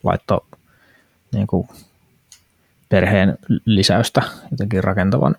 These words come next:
miehenkin miettimään, että, että minkäköhänlaista tulevaisuutta tässä nyt niinku rakennetaan, että, että mitenköhän tästä nyt saisi vähän kestävämmän, niin se oli se mun, mun funtsinnan niinku alkupiste.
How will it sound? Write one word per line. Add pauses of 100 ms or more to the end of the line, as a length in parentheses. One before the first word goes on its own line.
(800)
miehenkin
miettimään,
että,
että
minkäköhänlaista
tulevaisuutta
tässä
nyt
niinku
rakennetaan,
että,
että
mitenköhän
tästä
nyt
saisi
vähän
kestävämmän,
niin
se
oli
se (880)
mun, (120)
mun
funtsinnan (240)
niinku
alkupiste.